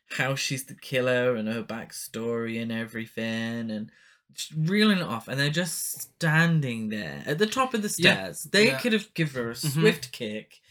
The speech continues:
Speaker 1: down the stairs, but
Speaker 2: Yeah.
Speaker 1: they're just, yeah, absolute wimps. I'm also really confused by Hattie's story. So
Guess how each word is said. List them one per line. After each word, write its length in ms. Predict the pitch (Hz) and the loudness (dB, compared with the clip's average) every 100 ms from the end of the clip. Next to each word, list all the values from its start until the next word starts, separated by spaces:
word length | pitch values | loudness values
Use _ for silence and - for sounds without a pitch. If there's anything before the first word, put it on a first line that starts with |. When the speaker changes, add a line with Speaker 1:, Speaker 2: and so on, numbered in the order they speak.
| _ _ - | _ _ 0
Speaker 1:
down 300 | 143 175 185 | 2 2 0
the 80 | |
stairs, 640 | 165 - 107 101 107 104 - | -4 -2 -4 -2 -4 -6 -2
but 100 | 143 | 2
Speaker 2:
Yeah. 100 | 143 | 2
Speaker 1:
they're 60 | 143 165 | 4 2
just, 300 | 165 - - - - _ | 2 -2 -10 -18 -20 _
yeah, 200 | - 101 - | -8 -8 -4
absolute 560 | 160 113 - 127 - | -4 -4 -6 -6 -6
wimps. 400 | 107 101 - - _ _ _ _ _ 160 | -8 -8 -12 -20 _ _ _ _ _ 0
I'm 100 | 220 | 2
also 240 | 285 185 | 4 2
really 300 | 160 156 160 | 6 6 4
confused 460 | 151 123 127 123 - | 0 -8 -4 -4 -4
by 100 | 113 | -6
Hattie's 480 | 113 110 - 107 - | -6 -10 -12 -14 -12
story. 640 | - - 196 80 71 - _ _ _ _ _ - - | -8 -6 -4 -6 -8 -12 _ _ _ _ _ -20 -20
So 440 | - 170 160 156 | -4 4 4 4